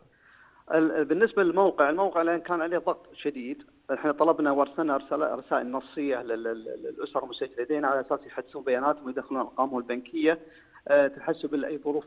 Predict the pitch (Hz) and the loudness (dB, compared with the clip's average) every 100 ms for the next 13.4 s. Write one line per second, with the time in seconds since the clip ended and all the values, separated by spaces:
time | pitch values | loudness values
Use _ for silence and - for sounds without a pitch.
0 | - 151 131 98 143 151 143 143 147 123 | 4 4 4 2 0 0 -2 -4 -4 -4
1 | 135 123 127 131 127 - 143 135 117 143 | -6 -6 -6 -4 -4 -2 -2 -4 -6 -2
2 | 139 120 120 - 120 - 147 127 120 113 | -2 -2 -8 -6 -6 2 4 4 -2 -4
3 | 131 131 139 123 127 131 131 123 147 101 | -4 2 2 2 -2 -4 -8 -4 0 -2
4 | - _ _ _ - 127 113 117 123 117 | -4 _ _ _ -2 0 0 -4 -6 -4
5 | 123 120 123 123 151 131 123 110 110 107 | 0 0 0 0 -2 0 0 2 2 0
6 | 104 104 101 - 123 147 139 123 123 139 | 0 0 -2 -4 -4 -2 -4 -6 -2 0
7 | 127 - 135 123 110 123 110 - 160 147 | 0 -2 0 0 -2 -2 -2 2 2 2
8 | - - - _ - - 147 143 139 120 | -4 -12 -20 _ -12 0 2 4 2 2
9 | 147 139 139 139 131 139 117 147 143 143 | 0 2 0 0 0 0 2 0 -2 -4
10 | 127 - 131 131 101 156 - 156 160 139 | -4 -4 -4 -2 -2 -2 0 0 0 0
11 | 156 147 139 131 135 - 120 139 - 143 | 0 0 -2 -8 -8 -2 -2 -2 -6 -4
12 | 139 - 147 147 147 139 135 - 135 _ | -4 0 0 0 -4 -4 -6 -10 -14 _
13 | 139 147 156 | 0 4 4